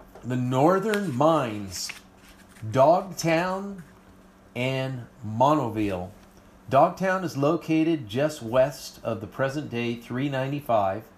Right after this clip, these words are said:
about six-tenths of a mile of the northern turnoff to Bodie. There's a California historical plaque that marked the spot.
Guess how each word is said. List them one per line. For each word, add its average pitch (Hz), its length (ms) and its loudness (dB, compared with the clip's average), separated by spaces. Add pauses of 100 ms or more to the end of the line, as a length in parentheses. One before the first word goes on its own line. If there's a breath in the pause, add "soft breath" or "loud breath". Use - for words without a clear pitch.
(720 loud breath)
about 117 360 2
six-tenths - 920 -4
of 151 100 -2
a 156 80 0
mile 139 540 -2 (160)
of 107 160 -6
the 110 80 -4
northern 147 500 -2
turnoff 127 540 -2
to 104 100 -8
Bodie. 104 560 -2 (880 loud breath)
There's 110 300 -2
a 107 140 0
California 143 640 2
historical 147 600 -2
plaque 123 520 -2
that 110 280 -6
marked 113 320 -2
the 131 80 -10
spot. 104 500 0